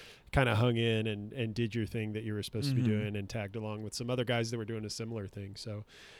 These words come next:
Speaker 1: um, so it sounded like the race, uh, started pretty disciplined and, like, you were ready to just do your own thing, run your own race. But at what point, uh, did you realize that,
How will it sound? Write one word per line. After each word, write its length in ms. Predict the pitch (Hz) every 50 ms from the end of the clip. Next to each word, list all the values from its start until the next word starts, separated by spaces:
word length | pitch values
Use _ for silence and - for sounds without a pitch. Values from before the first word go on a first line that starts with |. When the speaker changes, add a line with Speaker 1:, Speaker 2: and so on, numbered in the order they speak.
| - - -
Speaker 1:
um, 480 | 123 127 123 120 117 113 110 110 110 - - - - _ _ _ _ _ - _ _ _ _
so 180 | - - 160 143
it 100 | 135 131
sounded 280 | - 170 180 196 196 165
like 200 | 139 139 123 -
the 100 | 120 110
race, 640 | 110 117 120 123 123 117 - - - - - - - -
uh, 180 | 113 107 101 98
started 380 | - - 139 127 127 123 110
pretty 200 | - 123 117 110
disciplined 760 | 98 110 104 - - 110 - - 113 107 104 104 104 101 101
and, 120 | 101 98 101
like, 240 | 101 95 87 - -
you 320 | 107 101 101 95 95 98 107
were 300 | 107 104 98 95 98 95 95 104 - _ -
ready 260 | 113 110 104 104 101 98
to 120 | 104 98
just 320 | 98 113 107 - - -
do 100 | - 110
your 180 | 104 101 101 101
own 140 | 98 98 95
thing, 300 | - 98 98 98 98 98
run 160 | 98 98 98
your 140 | 95 95 95
own 160 | 95 95 95
race. 320 | 95 98 98 98 98 95 -
But 160 | - 117 113
at 140 | 110 107 - -
what 180 | - 131 160 -
point, 500 | - - 127 123 120 117 113 110 110 - _ _ _ _ _ _ _ _ _ _ _ -
uh, 240 | 107 95 95 92 92
did 180 | 92 104 95
you 80 | 107 101
realize 560 | 95 107 104 104 104 104 101 98 101 95 98
that, 300 | 95 95 90 90 90 90